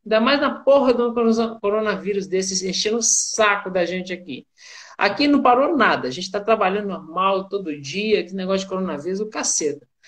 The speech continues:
Então, faça a sua vida se transformar, traga qualidade de vida pra sua vida, pra sua, pra vida dos seus filhos,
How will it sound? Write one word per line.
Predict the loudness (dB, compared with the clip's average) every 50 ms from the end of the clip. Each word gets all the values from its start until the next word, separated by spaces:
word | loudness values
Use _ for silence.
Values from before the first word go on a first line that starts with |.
| -20 -20 -20 _ _ _
Então, | -14 -6 -6 -6 -6 -6 -10 _ _ -20 -20 2 4
faça | 6 6 6 6 4 2 2 2 2 0 0 -4 -4
a | -2 -2
sua | 0 2 2 2
vida | 2 2 -2 -2 -2 0 0 -2
se | -2 -2 -6 -6
transformar, | -8 -8 -6 -6 -8 -8 -4 0 0 0 0 0 -6 -4
traga | 0 2 2 2 2 0 2
qualidade | 2 2 4 2 0 -2 2 4 6 6 6 6 4 2 0 -2
de | -2 -4
vida | -4 -4 -4 -4 -4 -2
pra | -2 -4 -6
sua | -4 -6 -8 -8
vida, | -6 -2 -2 0 0 0 -2
pra | -2 -10
sua, | -10 -8 -8 -8 -8 -10 _ _ _
pra | -4 -4
vida | -4 -6 -12
dos | -12 -14 -10 -6 -6
seus | -6 -4 -6 -8
filhos, | -8 -4 0 2 2 2 2 -2 -4 -8 -12